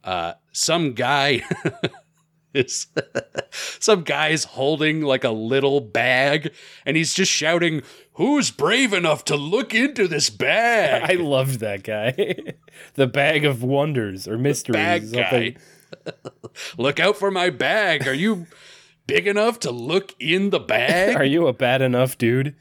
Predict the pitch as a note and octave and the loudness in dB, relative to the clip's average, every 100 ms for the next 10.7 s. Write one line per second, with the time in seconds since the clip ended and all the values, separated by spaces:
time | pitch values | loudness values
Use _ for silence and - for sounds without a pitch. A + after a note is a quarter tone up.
0 | _ _ _ _ _ _ - D#3+ A3 C3 | _ _ _ _ _ _ -8 -2 -2 0
1 | C3 C#3 E3+ E3 D#3+ F#3 F3+ G#2+ C3 E3+ | 0 2 2 2 2 2 0 -4 0 0
2 | A3 A3 - - D#4 - - - - - | 0 0 0 0 -2 -2 -2 -4 -8 -8
3 | - - _ _ _ _ _ _ _ - | -12 -12 _ _ _ _ _ _ _ -6
4 | C3 A#3 A#2+ A#2+ A#2+ - C3 B2+ A#2+ C3 | -2 0 0 0 -2 0 0 0 0 0
5 | D3+ C3 C#3 F#3+ D#2 C#3+ D3 C#3+ F#3+ A3+ | 0 2 2 0 -2 -4 -2 0 -2 -6
6 | _ _ _ _ _ _ _ - C3 F#3 | _ _ _ _ _ _ _ -2 0 2
7 | F#3+ B2+ A2+ - F#2 G#2 - D3 F#3+ C#3+ | 0 0 -2 -2 -6 -6 -6 -2 0 2
8 | A#2+ A#2+ C#3 G#2 F2+ - A2+ D#2+ C#3 - | 0 2 0 0 -4 -4 -4 -4 -8 -12
9 | _ _ _ _ _ _ _ _ - - | _ _ _ _ _ _ _ _ -10 -6
10 | F2 F#2 D#2 D#2+ E2 - - | -4 -4 -4 -6 -6 -6 -8